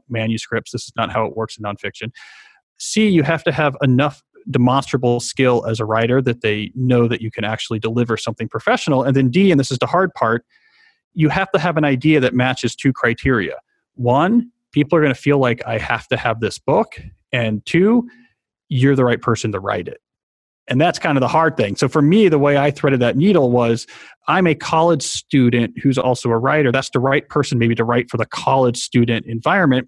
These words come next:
And I had a novel idea, which is, what if we wrote college advice like a business book? No nonsense. And so by hitting all of those marks, the whole thing can unfold.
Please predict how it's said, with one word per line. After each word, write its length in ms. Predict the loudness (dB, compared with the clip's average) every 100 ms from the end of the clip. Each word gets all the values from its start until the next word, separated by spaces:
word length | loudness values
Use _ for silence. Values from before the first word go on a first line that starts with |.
| -4
And 120 | -2
I 60 | 0
had 160 | 0 0
a 40 |
novel 360 | 2 0 0 0
idea, 420 | -2 -4 -8 -8
which 220 | -8 -8
is, 120 | -4 -2
what 100 | 0
if 100 | 0
we 60 |
wrote 220 | -2 -2 -2
college 300 | -2 -2 -4
advice 320 | -4 -4 -6
like 120 | -10
a 40 | -10
business 300 | -12 -12 -12
book? 180 | -12 -10
No 100 | -12
nonsense. 520 | -10 -10 -12 -16 -20 -20 -20 -20 _ _ -4
And 100 | -2
so 80 | 0
by 140 | 0
hitting 300 | 0 2 4
all 180 | 4 4
of 60 | 4
those 240 | 2 2
marks, 580 | 2 2 2 -2 -8 -16 _ _ _ -6
the 60 | 0
whole 180 | 2
thing 180 | 2 0
can 120 | 2
unfold. 460 | 0 0 -2 -4